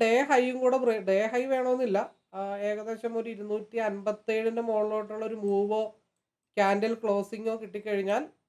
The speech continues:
മാത്രമേ ഞാൻ ഇരുന്നൂറ്റി എഴുപത്തഞ്ച്, എന്ന് വെച്ചിട്ട് രാവിലെ തന്നെ ഓപ്പർച്യൂണിറ്റി കിട്ടിയാൽ കയറില്ല എന്നുള്ളതല്ല, നല്ല ഓപ്പർച്യൂണിറ്റി പാത്ത് എവിടെയാണ് അതാണ് കോൺസെൻട്രേഷൻ ചെയ്യാനായിട്ട് ശ്രമിക്കുന്നത്. അപ്പോൾ ഇരുന്നൂറ്റി എഴുപത്തഞ്ച്,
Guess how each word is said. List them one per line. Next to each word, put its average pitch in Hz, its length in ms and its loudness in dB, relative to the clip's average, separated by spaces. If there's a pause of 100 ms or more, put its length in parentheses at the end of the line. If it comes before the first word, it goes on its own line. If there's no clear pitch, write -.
(120)
മാത്രമേ 208 480 0 (280)
ഞാൻ 185 100 -6 (100)
ഇരുന്നൂറ്റി 190 480 -4
എഴുപത്തഞ്ച്, 190 600 0 (580)
എന്ന് 180 120 2
വെച്ചിട്ട് 240 300 4
രാവിലെ 208 380 4
തന്നെ 262 240 2
ഓപ്പർച്യൂണിറ്റി 262 520 -2
കിട്ടിയാൽ 262 280 0
കയറില്ല 233 360 4 (200)
എന്നുള്ളതല്ല, 262 480 2 (560)
നല്ല 180 160 -2 (100)
ഓപ്പർച്യൂണിറ്റി 233 560 0 (140)
പാത്ത് 226 380 4
എവിടെയാണ് 269 460 6 (180)
അതാണ് 240 340 0
കോൺസെൻട്രേഷൻ 208 560 -4
ചെയ്യാനായിട്ട് 190 440 -6
ശ്രമിക്കുന്നത്. 147 440 -12 (800)
അപ്പോൾ 247 220 8 (280)
ഇരുന്നൂറ്റി 226 500 0
എഴുപത്തഞ്ച്, 226 520 2